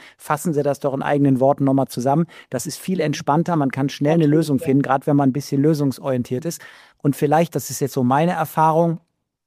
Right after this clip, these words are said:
Speaker 1: ich habe ja jetzt nicht so viele Leute wirklich kündigen müssen, äh, so ganz überraschend, sondern wenn wir uns getrennt haben, war das irgendwie absehbar und dann ist es auch nicht eskaliert, aber ich habe einfach die Erfahrung gemacht, ich werde oft von Unternehmern gefragt, wie man damit umgeht.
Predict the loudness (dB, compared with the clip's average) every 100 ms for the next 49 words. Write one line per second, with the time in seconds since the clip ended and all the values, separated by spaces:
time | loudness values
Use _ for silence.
0 | _ -8 -2 0 0 -2 -2 -4 -4 -6
1 | -4 -2 0 0 -4 -10 -10 -12 -4 0
2 | 2 2 2 0 2 2 0 -8 _ -2
3 | 0 0 -2 -4 -4 -4 -4 -2 -2 0
4 | 0 0 0 0 2 0 -2 -8 -4 -2
5 | 0 0 -2 -4 -6 -6 -8 -8 -2 0
6 | 0 -4 -16 _ _ -4 0 -2 -4 -8
7 | -6 -6 -8 -8 -4 -2 -2 -4 -4 -4
8 | -6 _ _ -8 -4 -2 -2 -2 -4 -6
9 | -4 -2 -2 -2 -6 -4 -4 -4 -6 -6
10 | -6 -4 -2 -2 -2 -4 -6 -8 -4 -2
11 | -2 -2 -2 -2 -2 -4